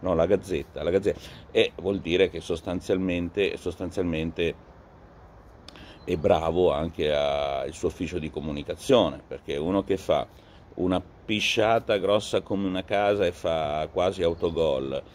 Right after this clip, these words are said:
non vede una palla se non in rete, e poi para una palla che comunque, <laughs> mentre se entrava quella vuol dire che proprio doveva andare a giocare in Serie C con il Pavia. C'è Donnarumma in Serie C con il Pavia,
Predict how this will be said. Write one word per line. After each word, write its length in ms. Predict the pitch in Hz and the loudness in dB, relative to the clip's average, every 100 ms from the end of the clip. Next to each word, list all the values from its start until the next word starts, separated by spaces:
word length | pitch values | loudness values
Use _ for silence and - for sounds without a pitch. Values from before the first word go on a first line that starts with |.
| - - - - | -20 -20 -14 -2
non 180 | 90 | 2
vede 200 | 92 107 | 6 4
una 180 | 107 110 | 4 0
palla 420 | 110 101 101 101 | 0 0 2 2
se 140 | 101 95 | 0 -2
non 200 | 98 104 | 0 0
in 180 | 104 98 | 0 2
rete, 640 | 90 76 73 71 71 78 | 2 2 -4 -6 -6 -6
e 100 | 82 - | -10 0
poi 320 | 95 101 87 | 4 4 2
para 540 | - - 87 85 78 | -6 -2 0 2 0
una 240 | 78 85 85 | -2 -4 -4
palla 480 | 87 85 87 82 80 | -2 0 0 0 -4
che 160 | 78 | -6
comunque, 520 | - 78 87 82 78 - | -6 -2 -2 0 -2 -4
<laughs> 1040 | - 95 - - - 95 95 151 196 196 | -4 -8 -8 -10 -8 -4 -2 2 2 2
mentre 440 | 101 101 - - 95 | 2 2 2 0 0
se 140 | 98 | 2
entrava 540 | 85 87 87 92 92 90 | 2 2 2 4 4 4
quella 300 | 113 113 85 | 2 4 2
vuol 140 | 82 | 2
dire 220 | 82 82 | 0 0
che 100 | 80 | 0
proprio 320 | 82 85 80 | 0 -2 0
doveva 240 | 82 78 82 | 0 0 0
andare 260 | 82 85 | 2 2
a 40 | 82 | 2
giocare 520 | 85 80 82 82 80 - - - - - | 0 2 4 4 2 -2 -20 -20 -20 -10
in 180 | - 85 | -4 -4
Serie 380 | - 87 82 82 | 0 0 2 -2
C 420 | - - 85 82 - | -4 -2 -2 -2 -4
con 160 | 82 | -6
il 140 | 78 80 - - | -6 -8 -14 -4
Pavia. 680 | 82 78 80 71 65 64 - - - - | -4 -2 -6 -6 -6 -8 -10 -20 -20 -8
C'è 160 | 202 | -6
Donnarumma 640 | - 76 76 76 78 71 69 | -4 -4 -2 -2 -2 -4 -8
in 80 | |
Serie 300 | 71 78 76 - | -6 -4 -4 -6
C 240 | - 67 | -10 -8
con 160 | 73 73 | -8 -10
il 80 | - | -8
Pavia, 420 | 71 73 71 | -6 -4 -6